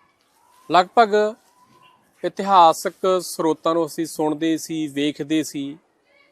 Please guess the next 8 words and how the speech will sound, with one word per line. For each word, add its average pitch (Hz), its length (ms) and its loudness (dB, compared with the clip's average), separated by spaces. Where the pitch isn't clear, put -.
ਤੇ 180 140 2
ਗਾਹੇ 170 340 2
ਬਗਾਹੇ 165 600 0
ਸੰਗਤ 160 340 -2
ਦਰਸ਼ਨ 151 360 -4
ਮੇਲੇ 147 240 -4
ਵੀ 139 100 -6
ਕਰਨ 131 440 -8